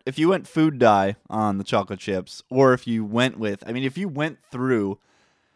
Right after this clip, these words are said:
or you, I guess you could buy the holiday packs that are already red and green. But if you were an O G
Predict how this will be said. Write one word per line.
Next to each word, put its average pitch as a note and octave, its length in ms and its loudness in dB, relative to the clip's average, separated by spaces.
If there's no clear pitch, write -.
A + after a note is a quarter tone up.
or G#3 160 2
you, F#3 120 -4
I C#3+ 100 0
guess F3 180 -2
you C#3 80 -6
could B2 100 -4
buy A2 160 4
the G2 80 2
holiday G2+ 380 0
packs F2+ 380 -12
that G2 120 -4
are G2 100 -4
already G2+ 400 0
red F#2 200 -4
and F#2+ 80 -10
green. F2+ 260 -8
But A2 120 -6
if G#2+ 120 -6
you F3 140 4
were D3 220 6
an A2+ 200 -2
O A#2 220 4
G G2+ 360 -4